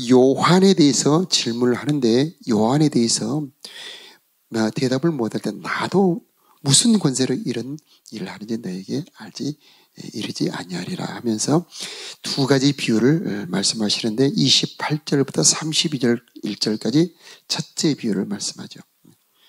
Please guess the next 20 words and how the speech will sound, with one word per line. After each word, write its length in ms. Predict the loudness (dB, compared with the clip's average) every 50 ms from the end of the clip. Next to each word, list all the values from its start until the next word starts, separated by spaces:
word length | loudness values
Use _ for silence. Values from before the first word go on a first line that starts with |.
| _ _ _
그래서 220 | -4 -4 -4 -4 -4 -8 -16 -16
아들이 380 | -12 -8 -6 -2 0 2 2 2
둘이 320 | 0 0 -2 -2 0 2
있는데 640 | 2 2 2 0 0 0 0 0 2 0 0 -2 -4 -8
큰아들은 560 | -8 -4 -4 -2 -2 -2 -4 -4 -4 -6 -10 _ _ -20 -20 -20 -20 -20 _ -8
"일하러 380 | -4 0 0 2 2 0 -2
가겠습니다." 720 | -4 -6 -8 -6 -4 -2 -2 -2 -4 -4 -4 -6 -4 -6 -6
하고 360 | -6 -4 -2 -2 -2 -4 -6 _ _ _
가지 360 | _ -12 -12 -12 -10 -10 -8 -8
않았는데 580 | -8 -8 -10 -8 -8 -8 -6 -4 -4 -4 -4 -6 _ _ _ _ _ _ _ _ _ _ _ _
둘째 400 | 0 4 4 4 4 4 4 4
아들은 340 | 4 4 4 4 2 2 0 -6 _ _ -20 -20 -20 -20 -20 -20 -20 -14 _ 4
"일하러 260 | 6 8 8 8 6
가지 220 | 6 4 2 2
않겠습니다." 720 | 2 0 0 0 0 0 0 0 2 2 4 4 4 4 2
하고 240 | 2 4 4 4
나서 340 | 4 4 4 4 2 0 0 -2
나중에 380 | -4 -4 -2 -2 0 0 0 -2
보니 340 | -2 -2 -2 -2 0 -2 -2
가서 300 | -4 -6 -8 -6 -6